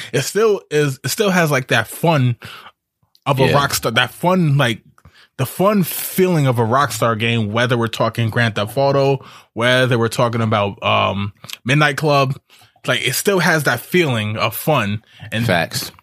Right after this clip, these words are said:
Speaker 1: that, that's what I love the most about it. Like, um, of course, like, Grand Theft Auto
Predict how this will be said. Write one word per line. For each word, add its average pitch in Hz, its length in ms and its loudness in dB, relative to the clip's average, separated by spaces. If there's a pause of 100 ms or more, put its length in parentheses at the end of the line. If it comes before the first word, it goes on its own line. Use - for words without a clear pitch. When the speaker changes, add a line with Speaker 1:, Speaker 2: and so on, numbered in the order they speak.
(540)
Speaker 1:
that, 139 260 0 (140)
that's 139 260 -2
what 160 100 0
I 143 40 2
love 135 460 0 (420)
the 127 80 -2
most 143 360 2
about 101 300 0
it. - 180 -6
Like, 113 280 0
um, 113 460 2 (400)
of - 120 -4
course, 208 340 0
like, 143 200 -2
Grand 156 300 0
Theft 143 260 0 (580)
Auto 147 340 2